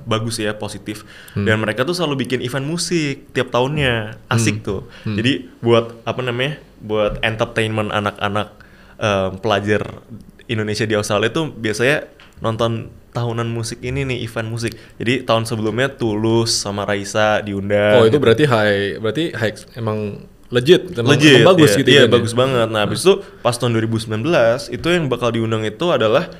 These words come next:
Speaker 1: Ran, Tompi, sama Yura Yunita.
Speaker 2: Oh, oke.
Speaker 1: Nah, disitulah gua ngeliat di Instagram nih.
Speaker 2: Hmm.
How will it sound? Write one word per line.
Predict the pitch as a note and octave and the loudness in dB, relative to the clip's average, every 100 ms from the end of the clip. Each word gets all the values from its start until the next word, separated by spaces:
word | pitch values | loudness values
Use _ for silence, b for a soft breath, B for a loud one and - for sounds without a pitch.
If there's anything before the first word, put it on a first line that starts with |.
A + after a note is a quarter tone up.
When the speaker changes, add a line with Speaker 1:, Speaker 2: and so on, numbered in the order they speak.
| B B | B B
Speaker 1:
Ran, | G#2+ A#2+ D3+ | 0 2 2
Tompi, | A#2+ G2+ C#3+ | -2 -2 -4
sama | D3+ C#3 | -4 -4
Yura | C#3 C3 | -2 -2
Yunita. | B2 C3 E3+ - A#2 G2+ F#2 - - - - - - | -2 -2 -6 0 2 2 -2 -12 -20 -20 -20 -20 -20
Speaker 2:
Oh, | - G#2+ A2 G#2+ G2+ F#2 G2 | 0 4 6 6 6 4 2
oke. | A2 | 2
Speaker 1:
Nah, | G2 A2 G2+ F#2+ F2 - - | 2 2 0 -4 -8 -14 -14
disitulah | A#2 A#2 B2 D#3+ G3 - B B - - - - - - - - - | -6 -6 -2 0 -2 -4 B B -20 -20 -20 -20 -20 -20 -20 -20 -16
gua | C3 A#2+ A#2 A#2 D3 D3+ - | -12 -4 -2 2 2 0 -4
ngeliat | B2 A#2+ | -2 0
di | A2+ | 0
Instagram | A2 A#2 A#2+ A2+ | 2 2 4 2
nih. | G2 G2+ - - | 0 -6 -18 -8
Speaker 2:
Hmm. | G#2 | -4